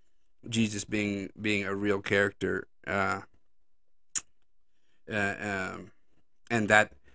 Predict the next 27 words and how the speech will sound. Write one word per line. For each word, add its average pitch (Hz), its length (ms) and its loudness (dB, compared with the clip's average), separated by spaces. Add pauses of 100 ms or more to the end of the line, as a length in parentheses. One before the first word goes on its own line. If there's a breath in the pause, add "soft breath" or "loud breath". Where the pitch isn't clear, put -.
(160 soft breath)
that, 107 260 -2
that, 107 320 0
that, 107 220 -2 (120)
that, 107 280 -2 (1900)
that, 98 340 4
uh, 101 280 6
replaying 113 680 4
of 95 80 0
that 98 200 2
character 98 720 2 (480)
in 104 160 0
different 104 420 -2
ages 101 500 0
and 92 100 -4
different 98 460 -2 (100)
epochs, 104 720 0 (580 soft breath)
um, 98 520 2 (920)
you 104 120 -4
know, 101 180 0
just, 110 320 -4
just - 260 -6
leans, 123 300 4 (260)
lends 127 300 0
even 120 200 0
more 117 200 2
credence 110 480 -2
to, 98 260 2